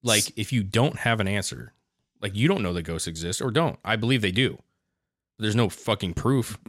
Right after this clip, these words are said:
Speaker 1: even
Speaker 2: Uh,
Speaker 1: though there's
Speaker 2: okay.
Speaker 1: proof.
Speaker 2: But we're talking
Speaker 1: You
Speaker 2: about
Speaker 1: know.
Speaker 2: a physical being that lives here on Earth.
Speaker 1: No, but I'm saying, my, my point is, is when we talk about the ghost experience we had here, like, you, we, I mean, me and you were here and we saw it and we, we heard it, right? We didn't see anything, but we heard it.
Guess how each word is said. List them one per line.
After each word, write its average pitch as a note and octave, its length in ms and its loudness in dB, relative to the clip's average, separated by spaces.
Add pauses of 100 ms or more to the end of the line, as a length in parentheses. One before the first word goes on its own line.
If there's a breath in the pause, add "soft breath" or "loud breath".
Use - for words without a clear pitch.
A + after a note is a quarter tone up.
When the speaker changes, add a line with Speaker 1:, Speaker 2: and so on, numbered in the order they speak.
(120)
Speaker 1:
even A2+ 220 6
Speaker 2:
Uh, - 40 6
Speaker 1:
though - 40 6
there's F#2 120 2
Speaker 2:
okay. G2+ 80 -2
Speaker 1:
proof. B2 420 4
Speaker 2:
But G2+ 100 6
we're G#2 80 8
talking B2 260 4
Speaker 1:
You - 60 4
Speaker 2:
about A2+ 80 8
Speaker 1:
know. G#2+ 60 6
Speaker 2:
a - 20 0
physical G#2+ 440 2
being F2 460 4
that D2+ 120 2
lives E2+ 240 4
here F2 200 2
on E2+ 100 2
Earth. C#2 200 0
Speaker 1:
No, D3+ 80 2
but C3+ 100 4
I'm C3 80 4
saying, C#3+ 460 2
my, B2 140 2
my B2 160 2
point E3 340 0
is, G2 240 2
is F#2+ 320 2 (920)
when C3 280 2
we A#2+ 160 2
talk B2+ 240 2
about A#2+ 180 4
the A2 60 -2
ghost A2+ 300 2
experience A2 300 -2
we A2+ 100 0
had G2 120 -2
here, B2 360 -2 (720)
like, A2+ 220 2 (100)
you, B2+ 220 -2
we, C3 160 0 (140)
I C3 60 2
mean, A2 300 2
me F#3 160 6
and D#3 100 4
you D3+ 220 8
were A#2 160 2
here G#2 320 4
and F#2+ 100 0
we F#2 60 0
saw A2 320 4
it E2 60 -2
and F#2+ 100 -2
we, G2 200 -2
we G2+ 180 -2
heard A#2+ 280 4
it, - 180 -10
right? G2 240 -4
We G2+ 140 -2
didn't G#2 240 -2
see - 220 0
anything, E2+ 240 -6
but F#3+ 80 -2
we F#3+ 80 -2
heard G#2 340 -2
it. - 160 -14